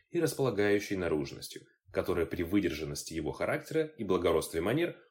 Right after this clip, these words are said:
очень сильно к нему располагала. Но Брянчанинов был осторожен с детства, он не доверялся всевласткам без разбора и вообще держал себя строго. Так он умел себя хорошо поставить с первого же дня.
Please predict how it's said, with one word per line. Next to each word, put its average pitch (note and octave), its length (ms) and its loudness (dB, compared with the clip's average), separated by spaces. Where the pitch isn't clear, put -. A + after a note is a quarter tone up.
очень G2+ 340 6
сильно F2+ 300 0
к - 80 -6
нему D#2+ 200 0
располагала. C2+ 640 -4
Но F2+ 100 0
Брянчанинов F#2+ 640 0
был D3+ 220 2
осторожен D3+ 420 2
с A2 80 -2
детства, D2+ 480 -4
он F3 160 2
не E3 80 6
доверялся F#2+ 480 4
всевласткам D#2 560 -2
без D#2+ 120 -4
разбора C3+ 520 0
и D2+ 120 0
вообще F#2+ 640 -2
держал D2 420 -4
себя D#2 240 -6
строго. - 440 -8
Так - 400 0
он G#2+ 140 0
умел F2+ 220 2
себя D#2+ 200 -2
хорошо D#2+ 300 -2
поставить D3+ 440 -2
с - 40 -4
первого E2 360 0
же D#2+ 140 0
дня. D2 260 -10